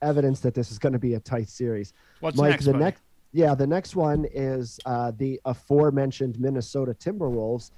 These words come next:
Speaker 1: going up to Memphis and playing, um, the two seed Memphis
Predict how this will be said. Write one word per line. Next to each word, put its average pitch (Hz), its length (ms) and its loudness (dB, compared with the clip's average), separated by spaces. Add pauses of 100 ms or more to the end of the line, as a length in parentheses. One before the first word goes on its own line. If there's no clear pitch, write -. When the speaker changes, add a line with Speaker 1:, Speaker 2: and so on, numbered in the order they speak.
(360)
Speaker 1:
going 175 380 6
up 127 200 0
to 147 120 2
Memphis 135 580 -2 (140)
and 120 240 -2
playing, 139 560 -2 (340)
um, 113 540 -2 (680)
the 143 140 4
two 208 500 -2
seed 127 640 -4 (120)
Memphis 123 520 -2